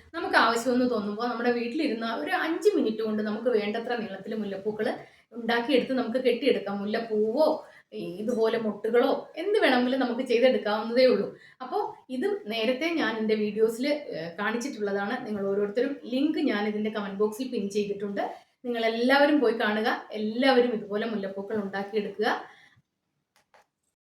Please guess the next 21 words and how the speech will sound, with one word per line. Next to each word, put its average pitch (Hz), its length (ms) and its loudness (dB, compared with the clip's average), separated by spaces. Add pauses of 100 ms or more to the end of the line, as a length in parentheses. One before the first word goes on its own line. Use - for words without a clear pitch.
(420)
നമുക്കിപ്പോൾ 302 460 -2
തലയിൽ 247 380 4
ചൂടാനല്ലെങ്കിൽ 254 720 2
പോലും 240 280 4
നമ്മുടെ 226 280 0
ഷോക്കേസിൽ 262 600 2
വെക്കാനായാലും 233 720 2
ഇതുപോലെ 233 360 2
ഒരു 220 120 2
ചെറിയ 254 280 2
പാത്രത്തിൽ 233 500 -2
കുറച്ച് 214 220 -8
മുല്ലപ്പൂക്കളോ 214 680 0 (320)
അല്ലെങ്കിൽ 240 300 -2
മുല്ലമൊട്ടുകളോ 226 680 0
നിറച്ച് 214 280 -4
നമ്മുടെ 240 300 0
ഷോക്കേസിൽ 240 520 0
വെച്ച് 226 200 0
കഴിഞ്ഞാൽ 220 300 -2
നമുക്ക് 240 280 -4